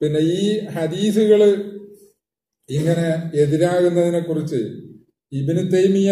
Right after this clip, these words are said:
തന്നെ അയാളെ റഫ്ഉൽ മലാം അൻ, അനിൽ അഇമ്മത്തിൽ ആലാം എന്ന് പറഞ്ഞ കിതാബ് ഉണ്ടായിരുന്നു. ഏ? റഫ്ഉൽ മലാം അനിൽ അഇമ്മത്തിൽ ആലാം. അത്, അത് തന്നെ വായിക്കാൻ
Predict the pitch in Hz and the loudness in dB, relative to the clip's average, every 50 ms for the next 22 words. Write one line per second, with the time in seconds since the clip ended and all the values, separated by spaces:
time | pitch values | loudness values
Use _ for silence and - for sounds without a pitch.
0 | 196 190 185 180 175 170 165 165 165 165 170 156 147 147 147 147 - - - 190 | 2 2 0 0 -2 -4 -2 -2 0 0 0 0 2 0 0 -2 -4 -4 -2 0
1 | 202 196 190 185 180 175 175 175 175 175 175 170 - - - - 151 151 160 160 | 2 2 2 2 2 2 2 0 -2 -4 -6 -8 -10 -12 -12 -10 -8 -4 -4 -4
2 | 165 - 160 147 147 160 165 165 165 160 151 156 170 156 165 170 170 180 170 175 | -4 -6 -6 -6 -4 -2 0 0 0 0 0 0 0 -2 0 0 0 -2 -2 -2
3 | 180 165 160 156 151 151 147 147 147 139 143 147 143 135 139 139 131 131 127 123 | -2 -2 -2 -2 -2 -2 -2 -2 -2 -4 -4 -4 -4 -4 -4 -4 -4 -6 -8 -10
4 | 123 120 131 127 123 120 110 101 98 107 - - - - _ _ _ _ _ _ | -8 -6 -6 -6 -6 -6 -8 -12 -12 -14 -16 -18 -20 -20 _ _ _ _ _ _
5 | _ _ _ _ _ _ _ _ _ - 120 120 120 123 131 - - - - - | _ _ _ _ _ _ _ _ _ -16 -14 -12 -10 -8 -10 -10 -12 -14 -18 -20
6 | - - - _ _ _ _ _ _ _ _ _ - 117 117 117 117 - - 151 | -20 -20 -20 _ _ _ _ _ _ _ _ _ -14 -12 -12 -12 -12 -8 -4 -2
7 | 156 165 160 151 151 151 151 156 151 151 143 139 143 147 147 143 135 127 139 143 | 0 0 0 0 0 -2 -2 -2 -4 -6 -6 -6 -4 -4 -4 -4 -4 -4 -4 -4
8 | 147 151 147 143 - 143 135 127 117 107 104 104 104 104 101 95 - - - - | -4 -4 -4 -4 -4 -4 -4 -4 -6 -6 -8 -8 -10 -12 -14 -16 -18 -20 -20 -20
9 | - _ _ _ _ _ - 113 120 120 120 123 139 147 160 170 170 165 165 165 | -20 _ _ _ _ _ -12 -10 -8 -4 -2 0 0 2 2 0 0 0 0 0
10 | 165 170 170 | -2 -2 -4